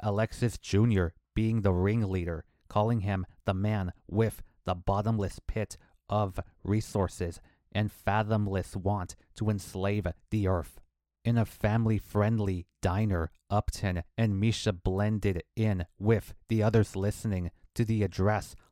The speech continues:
on Ruddy Zorro, taking in their revenge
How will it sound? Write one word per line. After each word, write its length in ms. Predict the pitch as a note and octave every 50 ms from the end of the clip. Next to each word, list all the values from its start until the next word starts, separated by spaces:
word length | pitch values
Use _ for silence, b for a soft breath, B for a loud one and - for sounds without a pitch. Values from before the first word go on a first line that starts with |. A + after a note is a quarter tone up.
| b b
on 160 | G#2+ A2 A2 G2
Ruddy 300 | F#2+ G2+ G#2 G#2 G#2 G#2
Zorro, 560 | F2+ - - F2+ F#2+ G#2+ G#2 F2 E2+ - - _ _ _ _ _ _ -
taking 420 | - A#2 A#2 - - A2 G#2+ G2
in 340 | - - G#2 A2+ A2 F2+ - - - -
their 120 | - G#2+ A2
revenge 560 | G2+ A2 G2+ F2+ - - A2+ G#2+ G2+ F#2+ F#2